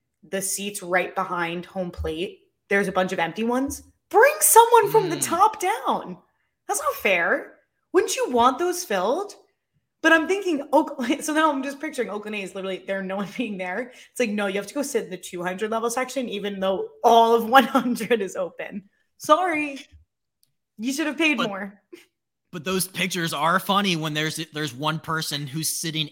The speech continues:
Speaker 2: actually in the top deck in the very last row, and he's up there by himself. Like, those pictures are funny. But yes, they should just, like, if there's three thousand people there, you take the first three thousand closest to the field, which isn't,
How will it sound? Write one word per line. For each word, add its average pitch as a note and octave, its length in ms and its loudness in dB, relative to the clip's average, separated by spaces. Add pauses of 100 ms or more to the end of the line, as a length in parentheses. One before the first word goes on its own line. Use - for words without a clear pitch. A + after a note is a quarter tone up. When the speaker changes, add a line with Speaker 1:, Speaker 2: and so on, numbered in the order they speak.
Speaker 2:
actually D3 460 -10
in D#3 60 -8
the C#3 80 -10
top - 380 -8
deck C#3 340 -8 (280)
in C#3+ 80 -10
the B2+ 100 -8
very D3 320 -6
last C#3+ 340 -4
row, C3 360 -6 (480)
and D3 120 -6
he's D3 120 -2
up D3+ 200 -4
there C#3 120 -4
by C3+ 220 -4
himself. C3 520 -8 (440)
Like, C#3+ 240 -6
those E3+ 180 -2
pictures D#3 340 -6
are A#2 120 -10
funny. A2+ 240 -12
But D#3 120 -2
yes, C#3 180 0
they D#3 160 2
should D#3+ 340 0 (140)
just, E3 260 -4
like, D3 240 -2 (300)
if D#3+ 120 -4
there's B3 180 -2
three A3+ 180 -4
thousand G#3 320 0
people G#3 260 -4
there, G3+ 260 -2 (220)
you F3 100 -4
take A#3+ 240 -4
the G#3+ 80 -4
first A3+ 400 -4
three A3+ 180 -6
thousand F3+ 420 -4
closest E3 580 -6
to D#3 60 -14
the D3 100 -12
field, A2+ 340 -8
which A#2 160 -12
isn't, C#3 280 -10